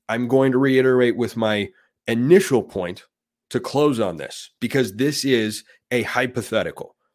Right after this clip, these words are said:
I know that Florida State, but worth discussing, one hundred percent worth discussing, because the A C C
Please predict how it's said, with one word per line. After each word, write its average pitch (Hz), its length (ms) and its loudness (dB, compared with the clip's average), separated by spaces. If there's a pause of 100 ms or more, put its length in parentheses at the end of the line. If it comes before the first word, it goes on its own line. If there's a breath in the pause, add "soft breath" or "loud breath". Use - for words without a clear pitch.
(500)
I 113 100 0
know 123 280 4
that 139 160 -2
Florida 135 360 2
State, 127 420 -2
but 139 160 4
worth 175 320 4
discussing, 220 680 0 (400)
one 139 280 4
hundred 220 280 0
percent 185 340 -2
worth 175 200 2
discussing, - 560 -4 (640)
because 123 340 0
the 120 160 0
A 147 140 0
C 208 260 -2
C 147 460 -2